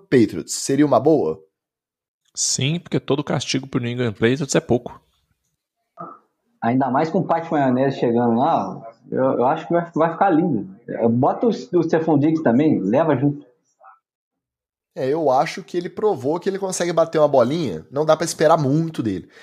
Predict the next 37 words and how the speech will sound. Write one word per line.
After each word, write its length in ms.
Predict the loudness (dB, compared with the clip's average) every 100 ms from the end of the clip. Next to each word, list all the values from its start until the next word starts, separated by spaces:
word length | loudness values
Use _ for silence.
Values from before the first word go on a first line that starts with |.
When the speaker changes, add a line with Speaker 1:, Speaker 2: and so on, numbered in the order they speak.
| -10 -4
Speaker 1:
Não 140 | 2
dá 100 | 2
pra 80 | 2
esperar 720 | -4 -2 2 4 2 0 -6 _ -2
ele, 480 | 0 2 0 0
escolha 400 | -4 -4 0 0
de 80 | 0
primeiro 300 | -4 -2 -2
pick, 640 | -2 -4 -4 -4 -4 -4 -6 -18 -20 _ -6
que 100 | -2
se, 340 | 2 2 0
que 160 | -6 -2
iria 180 | 0 0
carregar 380 | 2 2 2
o 80 | 0
Browns 460 | 0 -2 0 -4 -4
na 140 | -2
época 600 | 0 0 0 -2 -2 0
a, 640 | 0 2 2 2 0 0 -2
as 100 | -2
glórias 520 | 0 2 2 0 -4
depois 280 | -6 -2 -2
de 100 | -2
muito 160 | -6 -4
sofrimento. 640 | -4 -2 -2 -2 -4 -10 _ _ _
Ele 100 | -2
não 140 | 0 2
é 60 |
esse 200 | 0 -2
cara. 420 | 0 2 2 0 -12 _ _ _
Mas 200 | 0 2
pra 140 | 0 0
fazer 600 | 2 2 0 -4 -4 -10 _ -6
aquele 320 | -4 -4 -2
joguinho 400 | -2 -2 -4 -2
ali 160 | -2
que 160 | -4